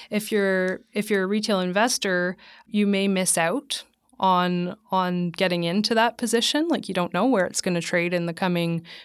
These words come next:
weeks or months. So if you put your limit price too low and you're trying to get a better deal,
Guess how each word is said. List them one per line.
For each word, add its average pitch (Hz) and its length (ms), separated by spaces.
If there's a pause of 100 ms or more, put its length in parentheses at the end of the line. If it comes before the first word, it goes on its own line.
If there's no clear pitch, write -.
weeks 180 300
or 170 60
months. 175 280
So - 80
if 185 80
you 190 80
put 220 180
your 190 140
limit 180 320
price 165 340
too 180 200
low 202 480 (320)
and 185 100
you're 170 80
trying 185 220
to 185 80
get 175 180
a 175 60
better 165 260
deal, 185 580